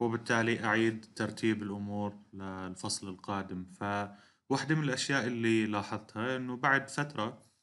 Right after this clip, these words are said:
بعد ما تبلش تشيل بالممبرز عن طريق طبعًا، آه، قائمة الممبرز أو، آه، عملية مانج للتيم، تبين عندك هاي القائمة، في عندك الممبرز and guests. كل ما تكبس إكس، إكس، إكس، إكس، بشيل أربعة، خمسة، بعدين ببلش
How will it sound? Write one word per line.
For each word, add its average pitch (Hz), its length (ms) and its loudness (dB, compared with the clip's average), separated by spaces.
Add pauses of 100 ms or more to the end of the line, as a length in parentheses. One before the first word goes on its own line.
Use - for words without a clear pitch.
(200)
بعد 123 280 4
ما 123 80 2
تبلش 120 380 0
تشيل 123 320 0
بالممبرز 113 640 0
عن 101 180 -6
طريق 107 440 -4 (460)
طبعًا، 101 480 -2
آه، 95 180 -6
قائمة 117 440 -2
الممبرز 101 640 -6
أو، 101 420 -4
آه، 98 380 -8
عملية 110 440 -2
مانج 113 320 -2
للتيم، 123 500 -4 (360)
تبين 117 260 2
عندك 107 320 0
هاي 107 100 2
القائمة، 113 560 0
في 147 180 -2
عندك 120 300 -2
الممبرز 110 460 -2
and 104 300 -6
guests. 147 440 -2 (440)
كل 190 140 4
ما 190 140 8
تكبس 165 540 0
إكس، 139 340 0
إكس، 135 280 -2
إكس، - 260 -4
إكس، 151 200 -2
بشيل 139 340 -2
أربعة، 113 380 2
خمسة، 131 440 0
بعدين 117 380 2
ببلش 113 600 0